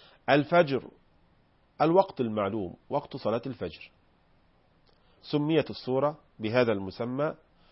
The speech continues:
حيث تصدرت السورة الكريمة بالقسم بقول الله عز وجل: "والفجر". وإن كان يدل، فإنما يدل على عظمة هذا الوقت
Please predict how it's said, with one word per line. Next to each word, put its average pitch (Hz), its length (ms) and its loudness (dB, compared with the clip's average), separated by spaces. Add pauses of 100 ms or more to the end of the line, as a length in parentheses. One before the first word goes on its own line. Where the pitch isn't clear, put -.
حيث 143 420 2 (600)
تصدرت 117 840 0
السورة 120 380 -4
الكريمة 113 540 -4
بالقسم 117 760 -4 (500)
بقول 127 480 0
الله 107 300 0
عز 107 260 0
وجل: 117 460 -2
"والفجر". 101 580 -4 (1800)
وإن 143 180 2
كان 156 220 4
يدل، 135 360 2
فإنما 127 400 0
يدل 113 260 -2
على 104 200 2
عظمة 107 460 0
هذا 110 300 0
الوقت 98 520 2